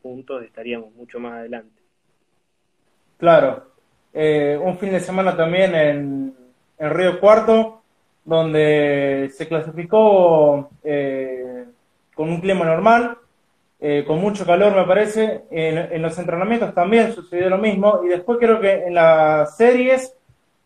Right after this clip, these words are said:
Speaker 2: eh, hubo un, un poquito de lluvia, y ya el, el día domingo un clima totalmente distinto.
Speaker 1: Sí, estuvimos firmes todo el fin de en Río Cuarto.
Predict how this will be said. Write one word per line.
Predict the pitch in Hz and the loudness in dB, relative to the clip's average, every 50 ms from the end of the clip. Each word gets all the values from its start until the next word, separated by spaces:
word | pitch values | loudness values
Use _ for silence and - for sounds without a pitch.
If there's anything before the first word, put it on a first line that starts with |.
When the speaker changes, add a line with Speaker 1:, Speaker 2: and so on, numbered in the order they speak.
| _ _ _ _ _ _ _ | _ _ _ _ _ _ _
Speaker 2:
eh, | - 160 160 160 156 156 156 151 151 151 165 | 0 2 2 4 4 4 4 4 4 2 2
hubo | 190 208 208 196 185 - - | 4 4 4 4 2 0 -4
un, | - 185 | -8 -10
un | 180 175 175 170 170 170 160 160 151 | -8 -8 -8 -8 -8 -8 -8 -8 -8
poquito | - 175 175 185 220 214 208 202 | -6 -6 -4 -4 -4 -2 0 0
de | 190 190 | 0 0
lluvia, | 190 - 233 254 262 262 254 262 254 254 240 202 175 | 0 -2 -4 -4 -4 0 0 0 0 0 -4 -8 -8
y | 170 170 160 | -8 -8 -4
ya | - 208 208 | 0 2 2
el, | 208 202 196 175 - | 2 2 0 -4 -6
el | 175 165 165 | -6 -6 -2
día | 170 202 208 | 0 2 2
domingo | 202 190 185 196 220 254 269 262 254 247 240 233 233 - - 190 | 4 2 2 2 0 -2 0 2 2 2 2 2 -2 -6 -8 -8
un | 180 180 | -8 -8
clima | 180 180 202 208 214 208 202 185 180 175 165 160 156 151 147 147 | -6 -6 -4 -2 0 2 4 4 6 6 4 4 4 2 2 0
totalmente | 175 165 165 190 190 202 208 202 196 196 | -2 0 0 0 0 0 -2 -2 0 -2
distinto. | 185 180 180 - 233 208 185 180 160 147 131 - - _ _ _ _ _ _ _ _ _ _ _ _ _ _ _ _ _ _ _ _ _ _ _ _ _ _ _ _ _ _ _ _ _ _ _ _ _ _ _ _ | -2 -2 0 0 0 0 0 0 -2 -2 -2 -2 -8 _ _ _ _ _ _ _ _ _ _ _ _ _ _ _ _ _ _ _ _ _ _ _ _ _ _ _ _ _ _ _ _ _ _ _ _ _ _ _ _
Speaker 1:
Sí, | _ _ - 170 165 147 139 | _ _ -12 -12 -10 -10 -10
estuvimos | 127 - _ _ 143 147 160 165 170 156 143 135 127 127 127 123 120 - _ _ _ _ | -12 -14 _ _ -14 -12 -12 -12 -12 -12 -12 -12 -12 -12 -14 -16 -16 -18 _ _ _ _
firmes | - 151 160 165 156 135 - | -10 -10 -10 -10 -12 -14 -12
todo | - 151 143 | -10 -8 -8
el | 135 123 | -8 -10
fin | 127 - 151 160 160 | -12 -14 -14 -12 -10
de | 156 147 | -10 -10
en | 135 120 | -10 -10
Río | 110 123 123 120 120 | -10 -10 -10 -10 -6
Cuarto. | - 147 151 156 - _ 160 160 170 - | -6 -6 -6 -6 -8 _ -12 -12 -12 -16